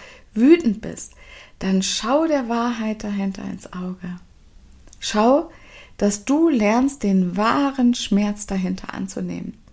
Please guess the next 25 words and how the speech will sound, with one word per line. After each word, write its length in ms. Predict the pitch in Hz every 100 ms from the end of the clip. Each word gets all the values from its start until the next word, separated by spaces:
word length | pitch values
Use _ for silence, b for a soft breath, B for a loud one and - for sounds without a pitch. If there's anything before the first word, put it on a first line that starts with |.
| b -
Er 160 | 190
zeigt 400 | - 240 320 320
dir 100 | 214
ja 140 | 190 190
nur, 400 | 190 220 277 330 B B B B
dass 200 | 190 -
etwas 420 | 220 214 208 196
im 120 | - -
Argen 320 | - 190 180
bei 160 | -
dir 160 | - - -
ist. 260 | 185 - - - - - - - - - - - - - - - - B B B B B B B B -
Und 180 | 202 202
das 160 | 196 -
Tolle 280 | 262 311 233
ist, 400 | 185 - - - - - - -
du 100 | 190
kannst 380 | 190 240 277 -
dich 240 | 196 -
wirklich 360 | 240 311 277 247
davon 320 | 233 - 226
befreien. 480 | 226 220 247 240 190 - b b b b b b -
Wenn 260 | 202 190
du 160 | 220 285
dich 320 | 302 294 -